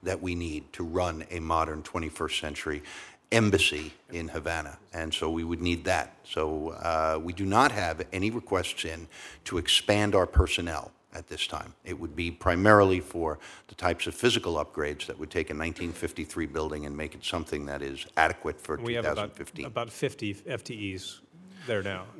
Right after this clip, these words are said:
Speaker 1: That's correct, sir. We have approximately fifty U S direct hire personnel, and the rest are, uh, Cuban employees who come from palco, which is the government service provider
Speaker 2: Hmm.
Speaker 1: that provides diplomatic personnel to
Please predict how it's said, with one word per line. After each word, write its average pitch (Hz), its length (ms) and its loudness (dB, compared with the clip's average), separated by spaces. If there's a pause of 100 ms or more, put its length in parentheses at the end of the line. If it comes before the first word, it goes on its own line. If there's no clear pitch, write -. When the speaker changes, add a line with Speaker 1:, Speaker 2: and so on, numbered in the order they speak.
(140)
Speaker 1:
That's - 200 6
correct, - 280 12
sir. 78 140 2
We 78 160 -4
have 87 160 4
approximately 98 1120 10
fifty 117 580 4
U 110 220 6
S 101 160 8
direct 92 380 2
hire 90 220 4
personnel, 107 760 6
and 87 180 -4
the 80 80 -4
rest 92 440 4
are, 80 680 2
uh, 71 600 -2
Cuban 101 520 -2
employees 90 520 0
who - 100 -6
come 80 220 -6
from 78 200 -8
palco, 73 460 -2
which 71 260 -8
is 73 240 -6
the - 100 -12
government 80 480 -4
service 78 600 -2 (520)
provider 71 520 -2 (100)
Speaker 2:
Hmm. 104 60 -8 (100)
Speaker 1:
that 71 300 -6
provides 76 440 0
diplomatic 78 520 -6
personnel 82 500 -2
to 98 340 -2